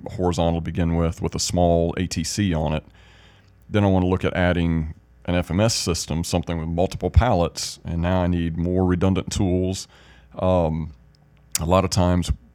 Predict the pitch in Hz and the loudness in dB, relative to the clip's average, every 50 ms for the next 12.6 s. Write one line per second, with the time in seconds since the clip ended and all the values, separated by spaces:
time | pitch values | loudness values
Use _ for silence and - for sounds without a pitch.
0 | - - 95 95 95 90 - - 98 92 90 - - - - - 98 95 - 92 | -16 -6 -4 -2 -2 -2 0 2 4 4 4 2 0 -4 -2 0 0 0 2 2
1 | 90 87 87 82 - - 90 82 85 85 85 87 92 85 - - - 87 85 82 | 0 2 0 0 0 0 0 0 0 0 0 0 -2 -2 -4 -4 -2 0 0 2
2 | 87 87 80 82 80 - - 87 85 85 85 85 85 85 80 76 - - 85 87 | 2 0 0 -2 -4 -6 -4 -2 -2 -2 -2 -2 -4 -4 -6 -8 -6 -4 0 0
3 | 90 90 90 90 95 87 - - - 98 85 85 85 87 87 85 87 - - - | 2 4 4 4 2 0 -2 -4 -2 -2 0 0 2 2 0 0 -2 -4 -10 -14
4 | - - - - 101 107 98 - - 95 95 - - 131 - - - - 90 - | -20 -14 -6 -2 0 0 0 0 -2 -2 -2 -2 -2 -2 -2 -2 0 -2 0 0
5 | - - - - - - 95 90 87 87 80 90 90 87 85 90 87 - - - | -2 -8 -10 -10 -4 -2 -2 -2 -2 -2 -2 -2 -2 -2 -2 -4 -8 -10 -14 -20
6 | - - - - - - - - - 101 101 - - 92 - - 90 90 90 90 | -20 -20 -20 -20 -20 -18 -4 2 4 4 4 4 2 0 2 2 2 4 4 2
7 | 85 76 85 85 87 87 82 80 78 - - 95 87 - 92 87 87 - - 80 | 2 2 2 2 2 2 0 -2 -6 -4 0 0 0 2 0 0 0 0 -2 -2
8 | - 85 82 85 85 85 82 - 82 82 82 82 87 92 95 92 - - 87 87 | 0 0 2 2 0 0 -2 -2 -2 -2 -2 0 0 0 0 0 0 -2 -2 -2
9 | 82 80 82 - - - - 110 101 85 90 87 87 - - 98 92 87 87 87 | -4 -6 -8 -8 -4 0 2 2 4 2 0 -2 -2 -2 -2 -2 0 0 -2 -2
10 | 82 - - - - - 87 85 82 - - - 123 - - 92 82 78 82 78 | -4 -6 -8 -8 -6 -4 -4 -4 -4 -2 -2 -2 -2 -2 -2 -2 -2 -2 -2 -2
11 | 80 82 78 - - - - - - - - - - - - - _ - - 92 | -2 -2 -4 -6 -8 -14 -20 -20 -20 -20 -20 -20 -20 -20 -20 -20 _ -6 0 2
12 | 113 135 151 123 107 107 104 90 - - - - | 4 4 6 6 6 6 4 4 0 -4 -6 -8